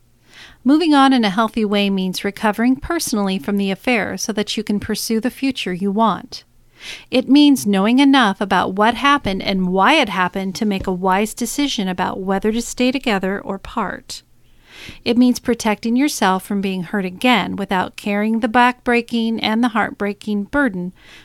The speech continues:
of anger and suspicion or guilt and shame for the rest of your life.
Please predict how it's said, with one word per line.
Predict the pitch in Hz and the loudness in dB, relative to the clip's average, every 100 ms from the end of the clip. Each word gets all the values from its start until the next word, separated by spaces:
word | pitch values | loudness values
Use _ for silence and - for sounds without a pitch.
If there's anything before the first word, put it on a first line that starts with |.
| _ | _
of | 220 202 - | -6 -4 -4
anger | 202 214 247 | -2 0 2
and | 262 | 0
suspicion | 254 370 - 196 180 - 190 196 | 0 -6 -6 -4 -4 -4 -4 -6
or | - 202 | -4 -4
guilt | 190 185 190 - | -4 -6 -4 -4
and | 214 | -2
shame | - 254 196 185 | 0 -2 -2 -6
for | - | -6
the | 247 | -4
rest | 226 220 214 | -2 -4 -6
of | 185 | -6
your | 185 | -4
life. | 190 196 170 - | -2 -2 -6 -16